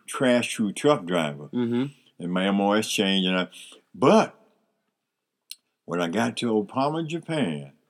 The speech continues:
Speaker 1: that's when I learned all about everything.
Speaker 2: <laughs>
Speaker 1: Oh,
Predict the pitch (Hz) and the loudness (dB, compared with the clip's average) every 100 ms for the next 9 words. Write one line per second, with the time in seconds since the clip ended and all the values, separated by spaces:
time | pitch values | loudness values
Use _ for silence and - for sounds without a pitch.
0 | _ _ _ _ _ _ - 101 117 - | _ _ _ _ _ _ -2 -2 -2 -4
1 | 104 117 117 117 117 113 104 107 117 120 | 0 0 2 2 2 0 0 0 2 2
2 | 117 117 113 113 113 110 - 87 76 73 | 2 0 0 0 0 -2 -2 -4 -4 -10
3 | 78 69 - 147 - 466 453 - 480 - | -10 -12 -4 -4 -2 -2 0 0 -2 0
4 | - 571 539 554 - - 571 - - 98 | 4 6 6 2 0 -2 -6 -4 2 4
5 | 95 87 85 78 71 71 | 4 4 2 0 -4 -12